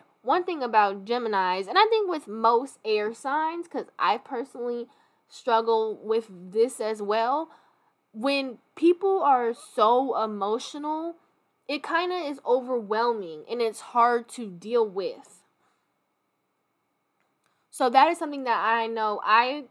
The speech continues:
as an air sign and Geminis, suffer with. A lot of emotions are a lot to deal with. It just takes the time to learn how to deal with those emotions. And you have to take that step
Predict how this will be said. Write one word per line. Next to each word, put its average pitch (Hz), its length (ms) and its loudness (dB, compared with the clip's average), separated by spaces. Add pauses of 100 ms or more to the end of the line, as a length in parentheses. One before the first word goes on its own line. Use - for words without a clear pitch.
(160)
as 240 120 -4
an 247 100 -2
air 214 220 -4
sign 202 480 -2
and 190 460 -10
Geminis, 214 720 -2 (280)
suffer 330 380 0
with. 170 520 -6
A 214 100 -2
lot 220 260 4
of 262 100 -6
emotions 220 960 -4 (460)
are 202 340 6
a 196 80 -2
lot - 340 -2
to 277 140 -8
deal 247 320 -2
with. 107 440 -16 (920)
It 247 140 -2
just 262 300 -6
takes 226 420 -6
the 202 200 -6
time 220 500 -6
to 190 320 -12 (280)
learn 285 360 4
how 262 120 -4
to 202 140 -4
deal 202 180 -4
with 190 120 -6
those 180 220 -4
emotions. 156 840 -12 (100)
And 185 460 -8 (640)
you 277 160 0
have 330 100 0
to 277 60 -12
take 233 220 -6
that 185 220 -6
step - 380 -12